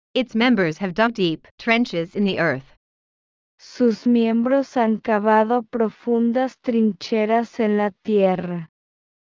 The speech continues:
Speaker 2: Los puntales de madera que sostienen el techo de estas trincheras se estremecen cuando la artillería rusa aterriza en sus cercanías,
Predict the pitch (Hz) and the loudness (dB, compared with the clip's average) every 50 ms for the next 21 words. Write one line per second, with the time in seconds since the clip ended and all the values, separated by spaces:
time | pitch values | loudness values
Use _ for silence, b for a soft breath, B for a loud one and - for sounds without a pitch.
0 | _ _ _ _ _ _ _ _ _ _ _ _ - 226 226 214 - - 226 214 | _ _ _ _ _ _ _ _ _ _ _ _ 0 2 2 2 2 0 -2 -2
1 | 208 - 247 226 233 247 262 226 262 240 220 196 196 214 214 220 233 220 - 233 | -2 2 2 2 4 2 2 2 2 0 0 0 0 0 2 0 0 0 -2 -4
2 | - - 208 - - - 233 226 233 247 262 262 226 208 _ - 220 214 - - | -4 -4 -8 -8 -4 0 2 2 2 2 0 0 -2 -4 _ -4 -4 -4 -2 -2
3 | 214 233 226 226 - - 226 - - - 214 214 208 190 - - 214 220 240 226 | 2 2 2 0 0 -4 -6 -6 -4 -4 -2 -2 -2 -2 -2 -4 0 0 0 -2
4 | - 240 220 - - 214 208 202 196 202 202 - - 226 214 - - 202 196 190 | 0 -2 -2 -2 -2 -4 -2 0 0 -2 -2 -2 -2 -2 -2 0 0 0 0 2
5 | 190 208 208 202 202 196 - 233 214 190 202 190 208 214 226 226 233 233 247 240 | 0 0 2 2 0 0 0 -4 -2 0 0 0 2 2 2 2 2 2 2 0
6 | 226 - 226 214 - - 208 208 208 208 190 - 233 220 220 202 - 226 - - | 2 0 -4 -2 -2 -2 -2 0 -2 -2 -2 -2 -2 0 0 0 -2 -4 -4 -2
7 | 214 214 - 220 208 208 208 202 196 185 180 175 _ _ | -6 -4 -2 -2 0 0 0 0 -2 -2 -4 -6 _ _